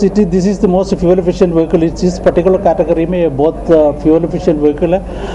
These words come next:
अगर देखा जाए तो ये हमारी मदर प्लांट हलोल में मैन्युफैक्चर होते हैं और आगे जाके भी इस साल में हमारी और कई प्रोग्राम हैं. अभी हम सितंबर अक्टूबर टाइम फ्रेम में एक और से, एक, अ, Chevrolet Sail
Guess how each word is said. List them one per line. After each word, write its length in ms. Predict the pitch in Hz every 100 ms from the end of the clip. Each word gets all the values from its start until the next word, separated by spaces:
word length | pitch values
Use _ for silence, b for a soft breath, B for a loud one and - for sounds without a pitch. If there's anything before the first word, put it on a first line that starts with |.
| B
अगर 180 | 151 160
देखा 300 | 147 165 196
जाए 200 | 185 185
तो 100 | 190
ये 220 | 180 175
हमारी 440 | 160 143 160 165 156 143 -
मदर 240 | 135 143 165
प्लांट 420 | - 165 160 156
हलोल 380 | - 135 147 160
में 140 | 170
मैन्युफैक्चर 560 | 156 151 151 165 160 165
होते 220 | 160 175
हैं 100 | 180
और 160 | 160
आगे 300 | 143 143 175
जाके 380 | 190 170 165 196
भी 160 | 190 190
इस 160 | 160
साल 180 | 180 170
में 140 | 180 175
हमारी 280 | 156 165
और 200 | 165 160 -
कई 180 | 139 170
प्रोग्राम 500 | 175 165 170 180 165
हैं. 100 | 175 B B B B B B B -
अभी 200 | 147 170
हम 140 | 160
सितंबर 460 | 156 160 139 175 180
अक्टूबर 340 | 160 185 170
टाइम 260 | 160 151 160
फ्रेम 280 | 170 165 160
में 320 | 170 175 156
एक 240 | 151 147
और 160 | 151 156
से, 140 | - 180 151 - 151
एक, 220 | 147 -
अ, 140 | 151 139
Chevrolet 800 | 117 - - 147 165 170 160 -
Sail 240 | 165 165